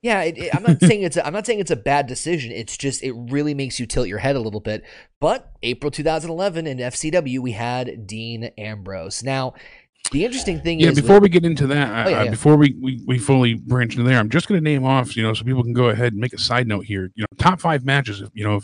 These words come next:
Speaker 2: if you pause it here, you wanna go ahead and check out some, some, you know, noteworthy,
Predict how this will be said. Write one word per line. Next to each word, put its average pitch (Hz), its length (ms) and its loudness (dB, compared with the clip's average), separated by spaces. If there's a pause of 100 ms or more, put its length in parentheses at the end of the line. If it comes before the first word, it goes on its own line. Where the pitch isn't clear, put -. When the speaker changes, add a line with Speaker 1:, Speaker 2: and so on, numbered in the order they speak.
Speaker 2:
if - 200 -8
you 113 100 -4
pause 143 320 4
it 117 80 0
here, 139 140 6
you 110 100 6
wanna 110 160 4
go 120 140 4
ahead 120 160 2
and 98 120 -8
check - 280 -2
out 123 240 2 (580)
some, 110 260 2
some, 104 460 -4
you 107 80 -4
know, 98 380 -2
noteworthy, 120 1040 4